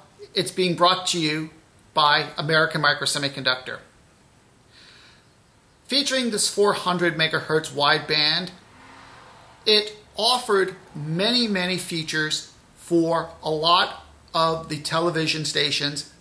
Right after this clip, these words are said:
as well as a lot of the telecommunications equipment. Packaged in the standard seven fourteen F style case that became the industry standard, it handles a power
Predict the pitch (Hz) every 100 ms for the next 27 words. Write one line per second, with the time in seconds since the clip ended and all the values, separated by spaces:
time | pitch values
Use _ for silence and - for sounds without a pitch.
0 | _ - _ _ _ - 160 151 147 175
1 | 170 170 - 160 147 156 - - 160 151
2 | 160 151 143 156 156 156 156 151 147 147
3 | 147 139 143 160 156 156 123 - _ _
4 | _ _ - - - - _ 185 240 247
5 | 247 202 190 156 - 202 208 208 196 -
6 | - _ - - 202 202 226 214 - -
7 | _ _ - 202 202 202 190 196 190 180
8 | 175 - 180 175 180 180 151 143 143 -
9 | - - _ - 165 175 - 190 175 180
10 | 196 202 - 190 - 160 139 135 139 -
11 | - - - - 180 202 220 208 202 -
12 | - - 151 - 233 240